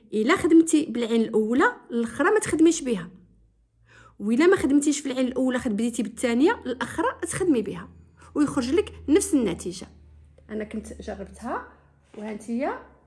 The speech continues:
وخرج لي هادو، هادو جوج ديال الطراف م-، مختلفين. هادي كنت خدمتها، آه، ما كنتش علمتهم، ولكن اه هادي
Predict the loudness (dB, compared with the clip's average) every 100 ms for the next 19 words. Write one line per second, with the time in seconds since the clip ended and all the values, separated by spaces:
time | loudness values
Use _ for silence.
0 | _ _ _ -8 -6 -6 0 0 0 -2
1 | -4 -4 -4 -6 -2 2 2 0 -4 -4
2 | 0 0 0 -4 -20 _ -8 -4 -2 -2
3 | -2 -2 -2 -6 -12 -14 _ _ _ _
4 | _ _ _ _ _ _ _ _ _ _
5 | _ _ _ _ _ _ _ _ _ -4
6 | -2 -2 -6 -10 -6 -6 -4 -2 -2 -2
7 | -4 -4 -6 -12 _ _ _ _ _ _
8 | _ _ _ _ -8 -4 -4 -6 -10 -12
9 | -10 -8 -6 -4 -4 -2 0 0 -4 -2
10 | -2 -2 -8 _ _ -6 -6 -8 -20 _
11 | _ _ _ _ _ _ _ _ _ _
12 | _ -2 -2 0